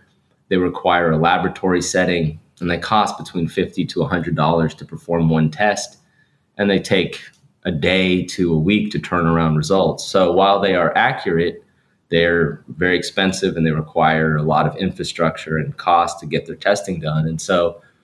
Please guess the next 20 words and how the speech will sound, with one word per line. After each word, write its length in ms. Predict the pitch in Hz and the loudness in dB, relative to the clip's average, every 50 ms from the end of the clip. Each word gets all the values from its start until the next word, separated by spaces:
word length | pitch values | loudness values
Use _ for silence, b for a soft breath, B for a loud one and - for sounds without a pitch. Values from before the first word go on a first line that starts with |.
| b b b _ | b b b _
when 160 | 98 101 98 | 0 2 4
you 100 | 95 95 | 4 4
look 300 | 87 95 98 95 - - | 4 4 2 2 2 0
at 180 | 92 87 - - | 0 0 0 0
the 340 | 90 90 85 82 82 80 - b b b b b b _ _ _ _ _ _ _ _ _ | 0 2 2 2 0 0 -4 b b b b b b _ _ _ _ _ _ _ _ _
tonnage, 640 | - - - 107 113 113 101 92 82 80 - - | -4 0 2 4 4 4 4 2 0 -2 -2 0
the 280 | - 82 78 78 76 - - _ _ - | 0 2 2 2 0 -4 -8 _ _ -2
volume 520 | - 92 87 90 101 107 104 101 92 85 | 0 2 4 4 4 4 4 2 2 0
of 100 | 82 82 | 0 -2
seafood 460 | - - 113 120 117 - 92 82 82 | 0 2 2 2 2 2 0 -2 0
going 260 | 82 92 87 87 82 | 0 0 0 0 -2
through, 320 | 82 - - 87 85 82 76 71 | -2 -2 0 0 2 2 0 0
uh, 40 | 71 - | -2 -2
the 80 | - 95 | 2 2
United 300 | 95 95 95 95 90 - | 4 4 4 2 0 0
States 360 | - - 92 92 98 95 - | -2 0 0 0 0 0 -4
as 100 | 76 71 | -4 -4
an 60 | 76 | -4
example, 520 | 76 76 - 90 92 104 107 - - 82 80 | -4 -4 -2 0 2 2 2 2 0 0 0
it's, 300 | 78 78 - - b | -2 -2 -6 -12 b